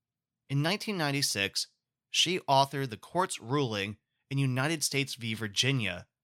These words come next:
which struck down the Virginia Military Institute's male-only admission policy. Now, women can attend the institute, and four hundred and thirty-one cadets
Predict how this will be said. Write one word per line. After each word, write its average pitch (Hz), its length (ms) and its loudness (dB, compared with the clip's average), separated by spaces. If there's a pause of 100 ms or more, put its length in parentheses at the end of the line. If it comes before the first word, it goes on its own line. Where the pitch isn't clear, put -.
(400)
which 139 160 -2
struck - 380 2
down 143 240 2
the 135 60 -2
Virginia 120 380 -2
Military 135 640 -2
Institute's 143 560 -6
male-only 139 800 -2
admission 123 480 0
policy. 90 680 -4 (920)
Now, 127 580 2 (360)
women 202 240 0
can 190 160 -4
attend 139 420 -2
the 113 120 -2
institute, 117 580 -2 (480)
and 131 120 -6
four 180 280 4
hundred 160 300 0
and 151 200 -6
thirty-one 165 400 0
cadets 113 500 -4